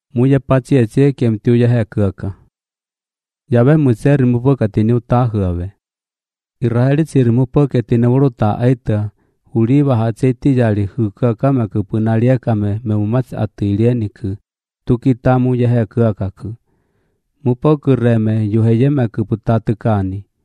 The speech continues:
Aruni iruliki tuki yale ta kureme tekani koha ali tamuku. Iruliki me uvie hurie kaka yale teratu ya muwa ya kache. Tukali ku mutaka ku yawe hurie.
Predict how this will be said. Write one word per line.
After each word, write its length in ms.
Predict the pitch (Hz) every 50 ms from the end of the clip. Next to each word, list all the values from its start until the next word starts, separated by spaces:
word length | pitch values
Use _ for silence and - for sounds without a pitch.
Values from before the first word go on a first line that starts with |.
| _ _ _ _ _ _ _ _ _ _
Aruni 480 | - 120 117 117 139 156 165 156 143 151
iruliki 500 | 139 131 117 120 120 127 139 131 - 135
tuki 400 | 117 - 143 127 - 160 151 139
yale 260 | 131 120 113 110 104
ta 260 | 107 - - 131 139
kureme 540 | 127 - 127 120 110 107 110 107 107 113 127
tekani 460 | - - 143 131 - - 110 98 101
koha 440 | 98 - 117 110 117 117 110 - 120 113
ali 160 | 113 123 127
tamuku. 560 | - - 117 101 98 95 - - - 101 98 104 - _ _ _ _ _ _ _ _ _ _
Iruliki 500 | 113 117 113 123 131 139 135 127 - 139
me 120 | 139 147 143
uvie 300 | 139 127 120 131 143 139
hurie 440 | 131 120 135 143 135 135 143 143 143
kaka 420 | - - 127 117 113 - - 120
yale 260 | 127 135 143 135 127 107
teratu 580 | - - 110 110 117 117 117 - - 139 139
ya 160 | 131 123 117
muwa 300 | 110 113 117 117 127 131
ya 140 | 127 117 107
kache. 600 | - - 117 117 113 110 - - 127 123 127 131 - _ _ _ _ _ _ _ _ _ _ _ _ _ _
Tukali 460 | - 123 107 - - 139 151 156 147 127
ku 180 | - 139 131
mutaka 640 | 123 120 120 - - 127 123 120 - - 127 131 135
ku 140 | - - 143
yawe 380 | 139 117 113 107 107 113 113 107
hurie. 400 | 101 104 101 - 92 92 101